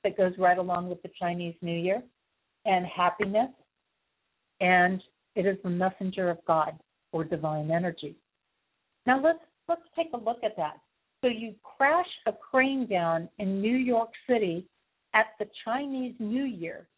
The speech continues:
in the middle of their festival celebrations. <laughs> Is anybody else seeing a connection here? You're starting to put these pieces together a little bit. Okay, so what does it represent if you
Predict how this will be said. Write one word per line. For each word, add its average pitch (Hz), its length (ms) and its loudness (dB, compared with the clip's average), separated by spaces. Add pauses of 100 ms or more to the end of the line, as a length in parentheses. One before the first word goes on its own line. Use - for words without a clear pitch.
in 196 140 -4
the 190 60 -4
middle 226 320 0
of 254 260 0
their 226 220 2 (120)
festival 220 580 -4 (100)
celebrations. 226 920 -4 (880)
<laughs> - 0 - (1300)
Is 214 120 -10 (140)
anybody 311 460 -2
else 311 260 0
seeing 302 240 -2
a 285 40 2
connection 285 580 0
here? 311 280 2 (320)
You're 208 140 -8 (100)
starting 294 340 -4
to 294 60 -12
put 320 220 -8
these 294 160 -8 (140)
pieces 311 320 -10 (100)
together 311 340 0
a 302 60 0
little 294 260 0
bit. 320 260 2 (540)
Okay, 269 360 -2
so 269 80 -4
what 254 280 0
does 302 140 -4
it 247 180 -4
represent 254 840 -2 (520)
if 226 200 -4
you 214 280 -6